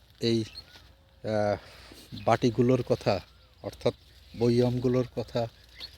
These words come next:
জানতে পারি। তো তখন রাসেল ভাইয়ের সঙ্গে কথা বলি, এটার সিস্টেমটা একটু অন্যরকম দেখলাম। এর ভিতরে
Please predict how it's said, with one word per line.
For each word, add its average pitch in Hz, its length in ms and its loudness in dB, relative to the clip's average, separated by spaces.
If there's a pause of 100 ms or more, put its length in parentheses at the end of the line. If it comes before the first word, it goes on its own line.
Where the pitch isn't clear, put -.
(360)
জানতে 113 320 -2
পারি। 90 220 -6 (1700)
তো 117 80 -6
তখন 127 340 0 (160)
রাসেল 123 300 2
ভাইয়ের 127 220 2
সঙ্গে 127 220 -2
কথা 123 200 0
বলি, 117 220 -2 (320)
এটার 131 200 -4
সিস্টেমটা 135 520 0
একটু - 240 -4
অন্যরকম 120 440 -4 (1040)
দেখলাম। 120 400 0 (1700)
এর 131 140 4
ভিতরে 135 460 6